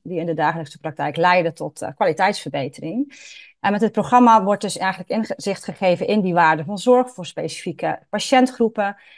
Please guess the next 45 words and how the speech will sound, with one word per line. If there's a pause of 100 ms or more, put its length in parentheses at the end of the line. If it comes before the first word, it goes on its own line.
(180)
En,
eh,
vandaag
gaan
we
het
hebben
over
het,
eh,
geboortezorgprogramma. (800)
Eh,
dus
waar
staat
het
programma
voor?
Het
staat
voor
betere
resultaten
van
de
behandeling
voor
patiënten,
de
beste
zorg
en
gezondheid, (420)
eh,
voor
de
patiënt
en
ook
wel
met
oog
voor
de
kosten.